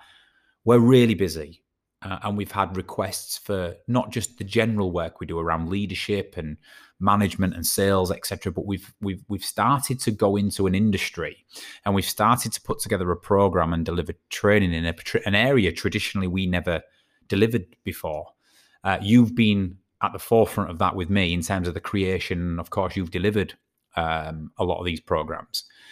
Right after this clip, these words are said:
And it's around behavioural safety. So I wanted to get you in the podcast room, Dave, to, to talk through what we're doing and what our approach is and why we're receiving such great feedback and, and why it's working.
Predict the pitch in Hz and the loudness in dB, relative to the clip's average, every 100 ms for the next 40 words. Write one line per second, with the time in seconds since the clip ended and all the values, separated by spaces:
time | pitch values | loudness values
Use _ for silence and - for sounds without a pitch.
0 | - - 120 139 135 147 127 113 92 127 | -12 -2 0 2 2 2 2 0 2 2
1 | 113 98 95 87 - 117 120 117 - 78 | 4 2 -4 2 4 6 6 4 0 -4
2 | - _ _ _ _ _ _ - - 110 | -4 _ _ _ _ _ _ -12 0 4
3 | 110 139 151 135 131 131 101 117 123 - | 6 4 2 2 2 4 4 2 0 0
4 | 101 - 92 80 76 - - 101 87 - | -4 -2 -4 -2 -6 -6 -2 -2 -2 -10
5 | _ _ _ - - 151 165 - - 143 | _ _ _ -6 4 4 4 -2 0 6
6 | 160 95 113 117 104 139 117 101 101 98 | 6 8 6 6 4 4 4 2 2 0
7 | 90 - 113 110 120 98 92 98 104 107 | 0 4 4 4 -2 -4 -2 -2 -2 -2
8 | 101 101 101 - 104 90 92 151 - 143 | -4 -2 -2 -2 -4 -4 -4 -4 -4 -2
9 | 120 - 120 87 82 - 90 87 95 92 | -2 -2 -6 -4 -10 -6 -8 -6 -6 -2
10 | 98 87 - 95 92 - 82 | -2 -2 -6 -6 -6 -8 -18